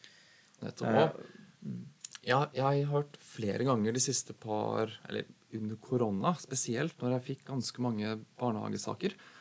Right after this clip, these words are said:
Speaker 1: at det var en forelder som rett og slett poengterte dette, at det virker som om når en periode med stamming er over,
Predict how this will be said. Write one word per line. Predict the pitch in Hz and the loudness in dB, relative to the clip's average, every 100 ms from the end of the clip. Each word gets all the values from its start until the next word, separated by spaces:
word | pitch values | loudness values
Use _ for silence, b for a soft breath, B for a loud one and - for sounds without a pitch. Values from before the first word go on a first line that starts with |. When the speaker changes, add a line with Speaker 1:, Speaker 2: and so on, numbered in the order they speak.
| B B - | B B -6
Speaker 1:
at | 143 | 2
det | 156 | 4
var | 135 143 | 6 6
en | 147 | 4
forelder | 147 120 101 120 | 2 2 2 0
som | 139 135 | 0 0
rett | 127 123 | -4 -6
og | 135 | -8
slett | 127 - | -8 -8
poengterte | 131 147 147 107 104 123 | -2 -2 0 -2 -2 -4
dette, | 135 - | -2 -2
at | - 143 - b b - - | -2 -2 -6 b b -14 -4
det | 151 | 2
virker | 185 - - | 2 2 -4
som | - 120 | 0 4
om | 143 170 - _ _ _ _ _ _ _ _ _ - - _ _ 123 | 4 4 0 _ _ _ _ _ _ _ _ _ -20 -20 _ _ 2
når | 131 143 147 | 6 6 4
en | 151 | 0
periode | 175 175 151 107 | 4 6 6 4
med | 135 | 4
stamming | - 160 117 110 - | 4 4 2 0 -2
er | 151 - _ _ _ - | -4 -6 _ _ _ -6
over, | 117 117 208 | 0 2 2